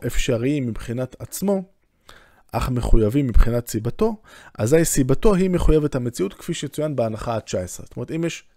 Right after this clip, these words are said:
סיבה שגורמת לו להיות מחויב המציאות, אז בעצם הסיבה הזאת היא מחויבת המציאות. הוכח אפוא הוכחה מופתית, שבכך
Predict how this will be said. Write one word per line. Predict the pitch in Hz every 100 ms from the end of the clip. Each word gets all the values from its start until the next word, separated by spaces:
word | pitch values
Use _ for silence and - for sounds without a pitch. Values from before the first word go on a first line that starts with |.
| -
סיבה | - 127 151
שגורמת | 151 127 117 110 180 190 147
לו |
להיות | 135 139
מחויב | - 127 123
המציאות, | 117 110 113 120 160 - _ _ _ _ _ -
אז | 101
בעצם | 101 117 - 117 110 - _ _
הסיבה | 101 - 85 110 151
הזאת | 120 113 107
היא | 110
מחויבת | 107 110 104 101
המציאות. | 95 95 - 73 - - _ _ - - - - -
הוכח | 120 113 165 -
אפוא | 139 - 143 135 131
הוכחה | 127 123 117 131
מופתית, | 123 - 113 -
שבכך | 101 107 127 127